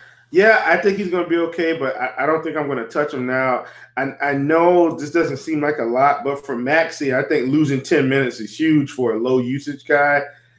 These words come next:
And I think Dirk's back. Dirk's only gonna play ten to probably twelve minutes at the most. But then if you happen to throw Dwight Powell in for ten minutes, like, I don't think Maxi's gonna play thirty minutes tomorrow. So that's why I'm just gonna stay away from him.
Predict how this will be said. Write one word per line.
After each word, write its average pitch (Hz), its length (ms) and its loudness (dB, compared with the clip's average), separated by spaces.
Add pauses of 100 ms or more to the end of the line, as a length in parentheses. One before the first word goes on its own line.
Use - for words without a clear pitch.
(120)
And 139 80 4
I 151 100 6
think 160 240 4
Dirk's 156 320 2
back. 143 380 4 (420)
Dirk's 190 260 4
only 180 220 6
gonna 160 220 2
play 135 480 0 (500)
ten 185 340 2
to 147 80 2
probably 135 560 -2
twelve 151 500 0
minutes 131 360 -6
at 135 100 -10
the 107 80 -12
most. 110 520 -8 (340)
But 135 160 0
then 147 120 4
if 147 140 0
you 151 120 -2
happen 165 300 4
to 151 100 -2
throw 160 260 2
Dwight 156 400 4
Powell 160 420 6
in 127 160 -2
for 113 340 -10
ten 139 300 0
minutes, 123 440 -4
like, 120 220 -6
I 127 80 0
don't 139 200 -2
think 131 160 -4
Maxi's 131 380 -4
gonna 120 180 -6
play 123 200 -2
thirty 123 360 -2
minutes 113 320 -4
tomorrow. 90 440 -10 (440)
So 147 100 0
that's 143 180 4
why 147 100 4
I'm 151 120 4
just 170 160 2
gonna 135 160 4
stay 123 220 0
away 113 240 2
from 95 240 -8
him. - 100 -20